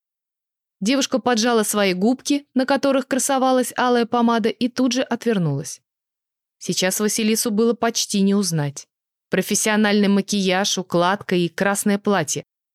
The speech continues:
Она была похожа на клубную нимфу и не меньше. В ушах покачивались длинные серёжки с кисточками на концах,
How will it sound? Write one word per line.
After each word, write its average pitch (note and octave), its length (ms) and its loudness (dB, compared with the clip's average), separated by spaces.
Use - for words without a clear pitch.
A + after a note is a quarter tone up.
Она F3 200 0
была F#3 200 2
похожа A3+ 420 0
на A3 120 2
клубную C4 560 2
нимфу B3+ 480 2
и D#3+ 160 -2
не D#3+ 140 2
меньше. G#3 500 0
В E3 60 -2
ушах F#3 280 -2
покачивались F3+ 600 -2
длинные E3+ 380 0
серёжки F#3 520 0
с B3 80 -2
кисточками A#3 640 0
на A3 100 0
концах, A3 480 -2